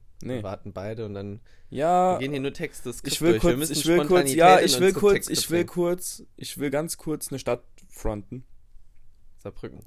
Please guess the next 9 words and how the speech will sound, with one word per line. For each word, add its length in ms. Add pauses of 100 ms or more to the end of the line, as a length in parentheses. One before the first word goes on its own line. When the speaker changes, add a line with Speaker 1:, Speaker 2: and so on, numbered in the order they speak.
(120)
Speaker 1:
Frankfurt. 420 (880)
Speaker 2:
Hm. 180 (1800)
Die 220
Stadt 380
mit 160
den 140
drei 220
Mainzer 380
Straßen. 480